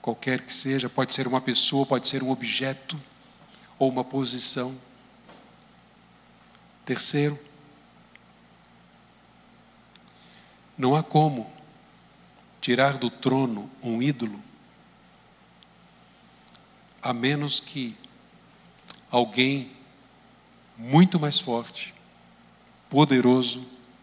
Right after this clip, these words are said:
assuma o controle.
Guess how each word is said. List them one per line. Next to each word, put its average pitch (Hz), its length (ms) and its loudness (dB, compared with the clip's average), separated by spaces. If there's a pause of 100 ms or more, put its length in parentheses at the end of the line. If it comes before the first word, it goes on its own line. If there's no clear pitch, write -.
(1160)
assuma 127 500 0
o 117 40 -2
controle. 107 680 -6